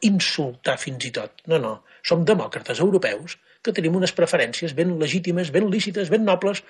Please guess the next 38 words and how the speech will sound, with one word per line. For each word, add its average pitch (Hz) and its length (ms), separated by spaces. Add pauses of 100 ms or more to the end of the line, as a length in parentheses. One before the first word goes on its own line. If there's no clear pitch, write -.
(180)
i 175 100
que 196 200 (100)
les 220 160
defensem 185 480 (400)
de 165 140
l'única 214 340
manera 175 380 (260)
que 202 100
hem 190 80
estat - 240
capaços 170 600
i 170 80
que 165 180
volem 170 240
defensar-les, 123 840
que - 120
és - 120 (540)
amb 139 160
democràcia 180 580
i 165 60
de 156 80
forma 160 220
absolutament, 156 840
absolutament 143 680 (400)
pacífica - 640 (120)
i - 100
cívica. - 440 (1400)
Gràcies, 220 560 (280)
eh, 139 380
a 160 100
tots 185 200
vosaltres 156 680 (440)
i 151 100
espero 165 320
que 160 80
ens - 80
puguem 147 240
veure 151 360